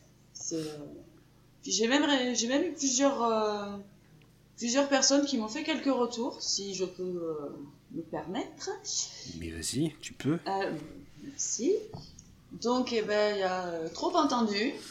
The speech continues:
Speaker 1: C'est vrai qu'on, euh, elle
Speaker 2: Ah,
Speaker 1: fait
Speaker 2: comme Personal Jesus, dis donc.
Speaker 1: Non, c'est pas vrai. <laughs>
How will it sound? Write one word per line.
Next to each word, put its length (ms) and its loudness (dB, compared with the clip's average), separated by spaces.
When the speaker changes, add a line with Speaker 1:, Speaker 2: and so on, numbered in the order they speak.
Speaker 1:
C'est 340 -2
vrai 240 0
qu'on, 160 -4
euh, 340 -4
elle 140 0
Speaker 2:
Ah, 220 10
Speaker 1:
fait 60 2
Speaker 2:
comme 120 4
Personal 360 2
Jesus, 260 10
dis 120 8
donc. 280 4
Speaker 1:
Non, 260 8
c'est 140 10
pas 180 8
vrai. 680 8
<laughs> 40 6